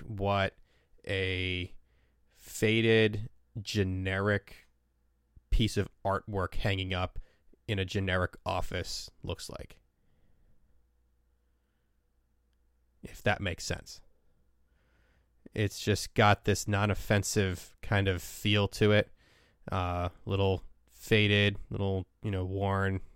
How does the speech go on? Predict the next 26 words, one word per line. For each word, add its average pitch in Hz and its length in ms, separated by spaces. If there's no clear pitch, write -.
little 98 140
rough 95 240
around 95 120
the 92 80
edges 92 260
maybe, 95 400
but 92 280
still 98 500
nice. 98 420
I 95 100
don't 90 80
know. 85 120
That 98 140
made 95 240
a 117 40
lot 98 140
more 98 140
sense - 320
when 90 100
I 87 100
said 90 220
it 90 140
in 101 120
my 90 140
head 92 280
originally. 87 500